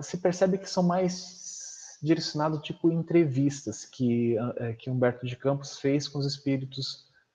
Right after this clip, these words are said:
é, desencarnados lá do outro plano. Então, existem vários casos assim, desse jeito.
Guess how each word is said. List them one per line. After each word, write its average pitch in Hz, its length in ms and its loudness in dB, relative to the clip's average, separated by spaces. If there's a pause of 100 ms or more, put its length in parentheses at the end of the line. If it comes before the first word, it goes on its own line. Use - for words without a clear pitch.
(140)
é, 120 540 0
desencarnados 123 720 2
lá 107 100 0
do 110 120 -2
outro 113 180 -4
plano. 101 340 -2 (400)
Então, 185 280 2
existem 190 400 2
vários 160 600 2
casos 104 460 2
assim, 92 480 -8
desse 190 500 4
jeito. 98 480 -4